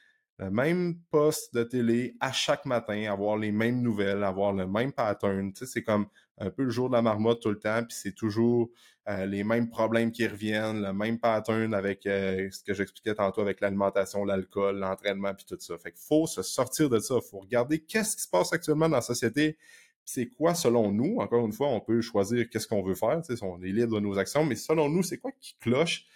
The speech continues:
c'est quoi que le monde font généralement, euh, puis qu'est-ce que je pourrais faire pour faire complètement l'inverse puis avoir du succès dans toutes les sphères de notre vie, euh, de ta vie, mais surtout au niveau de l'entraînement, des habitudes de vie, comme je parle aujourd'hui. Fait qu'il faut avoir un peu ce thinking-là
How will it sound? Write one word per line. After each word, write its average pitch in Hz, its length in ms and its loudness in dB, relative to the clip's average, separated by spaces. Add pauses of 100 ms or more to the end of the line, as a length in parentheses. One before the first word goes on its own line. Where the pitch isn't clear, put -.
(220)
c'est 131 180 -10
quoi 240 140 -2
que 104 420 0
le 104 160 -6
monde 147 300 2
font 147 300 -2
généralement, 113 640 0 (440)
euh, 95 200 -2
puis - 260 -20
qu'est-ce - 200 -2
que 117 100 -2
je - 120 -6
pourrais 101 160 0
faire 98 160 -4
pour 98 140 -8
faire 104 180 -6
complètement 139 420 0
l'inverse 117 380 0
puis 92 100 -4
avoir 107 200 2
du 107 60 -8
succès 127 540 -4 (280)
dans 101 140 2
toutes 156 180 -2
les 135 60 2
sphères 135 240 2
de 113 80 0
notre 101 220 0
vie, 143 240 -4 (400)
euh, 98 160 2
de 98 80 -2
ta 101 160 4
vie, 156 160 0
mais 107 160 2
surtout 113 300 -4
au - 20 0
niveau 113 180 0
de 113 60 0
l'entraînement, 107 420 0
des 101 220 -2
habitudes 101 260 -4
de 101 80 0
vie, 98 140 -2
comme 95 200 -4
je - 80 -10
parle 98 180 2
aujourd'hui. 90 360 -4
Fait 90 180 -8
qu'il - 80 -18
faut 123 140 -2
avoir 123 520 2
un 92 100 -4
peu 131 160 -4
ce - 160 -10
thinking-là 113 680 0